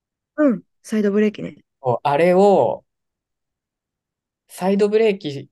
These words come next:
Speaker 2: を発車するときは下ろすじゃないですか。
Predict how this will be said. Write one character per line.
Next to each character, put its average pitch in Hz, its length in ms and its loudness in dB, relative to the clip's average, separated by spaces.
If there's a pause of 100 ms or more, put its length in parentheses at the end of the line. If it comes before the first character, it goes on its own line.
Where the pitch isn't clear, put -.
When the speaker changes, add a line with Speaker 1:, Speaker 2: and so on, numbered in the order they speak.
Speaker 2:
を 135 380 -4 (220)
発 - 300 -8
車 190 140 -2
す 185 140 -4
る 190 120 -4
と 190 120 -2
き 151 140 -4
は 123 380 -2 (200)
下 143 120 -4
ろ 151 100 -6
す 131 160 -14
じ 117 100 -10
ゃ 107 40 -10
な 101 120 -14
い - 20 -14
で 117 60 -16
す - 100 -20
か。 135 260 -8